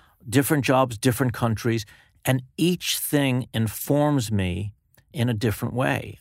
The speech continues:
I have a better understanding of character when I'm writing character, having lived, um, in Europe, having spent a long time in Greece, for example. I could never write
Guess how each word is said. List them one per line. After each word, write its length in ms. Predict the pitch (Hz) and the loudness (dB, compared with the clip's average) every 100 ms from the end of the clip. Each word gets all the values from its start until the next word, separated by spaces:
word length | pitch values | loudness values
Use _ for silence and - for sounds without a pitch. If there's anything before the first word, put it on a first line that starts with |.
| - | -4
I 200 | 110 123 | 0 2
have 180 | 127 127 | 0 0
a 60 | |
better 480 | 104 92 120 127 135 | -2 2 2 4 2
understanding 760 | 117 117 110 - 107 104 104 104 | 0 0 -2 -2 0 2 0 -2
of 180 | 101 - | -6 -6
character 420 | - 120 127 - | 0 0 0 -2
when 140 | 92 | -2
I'm 100 | 92 | -2
writing 240 | 90 95 92 | -2 -2 -4
character, 400 | 95 92 98 110 - - - - | -2 -4 -4 -6 -8 -20 -20 -2
having 320 | 120 127 123 | 0 2 2
lived, 480 | 143 165 113 95 107 - | 2 2 0 -6 -10 -4
um, 200 | 98 92 | -4 -2
in 220 | 101 98 | -2 -4
Europe, 260 | 92 85 92 | -4 -8 -10
having 180 | 95 104 | -6 -6
spent 260 | - 123 110 | -4 -4 0
a 60 | |
long 200 | 101 101 | 0 0
time 320 | 95 98 95 95 | -2 -4 -4 -4
in 100 | 95 | -4
Greece, 320 | 92 98 - | -2 -4 -4
for 160 | - 92 | -8 -8
example. 540 | 87 90 92 82 87 - - - | -6 -8 -8 -12 -14 -18 -20 -8
I 140 | - 117 | -2 0
could 140 | 139 | 2
never 280 | 139 139 135 | 2 4 2
write 600 | 110 107 113 139 139 | 4 4 4 2 -2